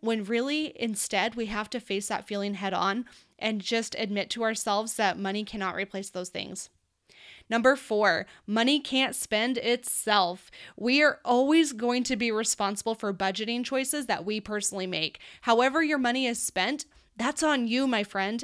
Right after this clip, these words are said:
It's totally on you. And the more you can understand that, I think the more control and empowerment you feel. Money doesn't just go away. It's the way we choose to spend it. All right, lastly, and this is a biggie, money cannot help you escape.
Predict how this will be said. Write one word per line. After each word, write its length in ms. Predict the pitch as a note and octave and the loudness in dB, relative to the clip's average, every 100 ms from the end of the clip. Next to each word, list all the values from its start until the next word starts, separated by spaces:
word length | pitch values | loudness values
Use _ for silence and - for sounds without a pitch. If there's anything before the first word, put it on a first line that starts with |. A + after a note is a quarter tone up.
| - | -2
It's 220 | A#3 - | 0 0
totally 560 | - C4+ C#4 C#4+ D4 D4 | -4 -2 0 2 0 0
on 420 | A3+ A3+ A3+ A3+ | 0 0 -2 -6
you. 400 | G3 G3+ G#3+ F#3+ | -6 0 0 0
And 200 | D3+ A3+ | -2 0
the 60 | A3 | 2
more 300 | A3 B3+ D4 | 2 4 4
you 140 | D4+ | 2
can 180 | D4+ C#4+ | 0 -2
understand 640 | A#3+ A#3 A#3 - F#3 G3 | -2 -2 -2 -2 -2 0
that, 240 | A#3 D#4 D4 - - - | 2 2 0 -10 -10 -6
I 80 | |
think 180 | A#3 B3+ | -4 -2
the 80 | A#3+ | -2
more 240 | G#3+ G#3+ | 0 -2
control 460 | A3+ A#3+ - G#3+ G#3 | -2 -6 -2 0 2
and 100 | G#3 | 0
empowerment 500 | G3 F#3+ F#3 G3 F#3 | -2 0 0 -2 -4
you 140 | D#3 | -6
feel. 460 | G3 F3+ E3 D#3 G3+ - - - | -8 -4 -2 -2 -6 -18 -20 -6
Money 280 | A3 B3 C#4 | 0 2 4
doesn't 300 | D4 D4 C4 | 4 2 0
just 200 | C#4 - | -2 0
go 160 | C4+ | 2
away. 460 | D4 C#4 A#3+ D4 D#4 - | 4 4 2 -2 -6 -4
It's 200 | A#3+ - | -4 -2
the 100 | A#3 | -2
way 160 | G#3+ | 0
we 100 | G3+ | -2
choose 260 | A3+ - G3+ | -4 -6 -6
to 100 | G#3 | -6
spend 300 | - D#3+ F3 | -6 -6 -8
it. 180 | A#2+ - _ _ _ _ _ _ _ _ - | -8 -10 _ _ _ _ _ _ _ _ -4
All 120 | A3+ | 0
right, 260 | A3 E3+ F#3 | 0 0 4
lastly, 640 | G#3 A#3+ - D#4 D#4+ D#4+ | 6 8 4 2 2 2
and 220 | A3 G3+ | -2 -2
this 260 | G3 G#3+ C4+ | -2 -2 -2
is 100 | B3+ | -2
a 80 | |
biggie, 520 | B3 A#3 F#3+ F#3 F#3 G3+ - - | 2 2 2 -2 -2 -6 -16 -14
money 480 | G3 G3+ G#3+ A#3+ C4+ | -6 -2 0 0 -2
cannot 540 | C4+ A#3+ G3+ F#3 F#3+ | -6 -6 -4 -2 -4
help 360 | - G#3 F#3+ F#3+ | -8 -6 -6 -4
you 220 | F#3+ G3 | -8 -6
escape. 760 | - G3+ - - F#3+ F#3 - | -6 -6 -6 -4 -4 -4 -6